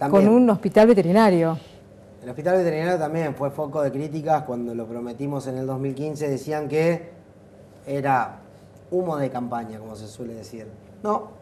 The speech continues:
Speaker 1: se hizo, ya atendió, la verdad que miles de consultas a gente que, gracias a Dios que lo hicimos, que no tiene para pagar un veterinario, ¿sí? Que no tiene para hacer una castración y va al hospital veterinario, ¿no?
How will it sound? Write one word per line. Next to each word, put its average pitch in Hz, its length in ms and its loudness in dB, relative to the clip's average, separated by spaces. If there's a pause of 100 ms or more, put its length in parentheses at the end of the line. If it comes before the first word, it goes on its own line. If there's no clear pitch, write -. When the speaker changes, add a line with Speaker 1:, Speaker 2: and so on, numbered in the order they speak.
(120)
Speaker 1:
se 156 140 -4
hizo, 185 480 0 (580)
ya 151 120 4
atendió, 147 580 0 (500)
la 117 120 -2
verdad 143 260 4
que 123 420 -6 (460)
miles 175 640 0 (120)
de 127 120 -6
consultas 175 840 -2
a 120 100 -10
gente 185 380 -2
que, 170 400 0 (400)
gracias 175 380 0
a 147 40 -4
Dios 180 200 0
que - 60 -4
lo 139 60 -4
hicimos, 151 440 -6 (500)
que 135 80 -14
no 147 100 -8
tiene 160 220 -6
para 131 240 -4
pagar 139 220 -4
un 139 80 -4
veterinario, 139 600 -4 (280)
¿sí? 139 320 -6 (600)
Que 131 80 -10
no 143 120 -4
tiene 185 180 0
para 139 140 -2
hacer 147 160 -6
una 139 160 -2
castración 147 640 -6 (640)
y 143 80 -8
va 160 80 -4
al 170 80 -4
hospital 151 300 -6
veterinario, 139 580 -4
¿no? 165 300 -6